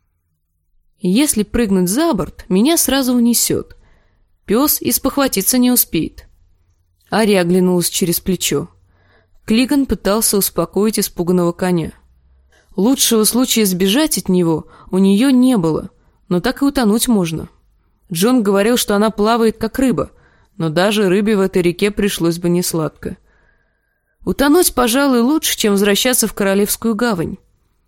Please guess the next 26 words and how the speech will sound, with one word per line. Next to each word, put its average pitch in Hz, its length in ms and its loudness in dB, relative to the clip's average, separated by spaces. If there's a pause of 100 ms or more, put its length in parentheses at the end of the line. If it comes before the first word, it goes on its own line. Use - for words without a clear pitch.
(420)
Вспомнив 190 540 0
о 175 80 2
Джофри, 202 500 -2 (540)
Ария 208 320 2
потихоньку 214 720 -2
подалась 180 560 0
на 214 180 0
нос. - 360 -6 (920)
Вода 175 340 2
в 254 40 2
реке, 214 520 0
бурая 196 540 0
от - 200 -8
ила 233 280 0
и 190 160 -2
взбаламученная 175 760 0
дождём, 175 520 0 (420)
напоминала 170 580 -2
скорее 185 460 -2
суп. - 400 -6 (920)
А 151 200 0
уж 175 220 0
холодно 269 520 0
там 220 260 0
должно 208 420 0
быть. - 420 -2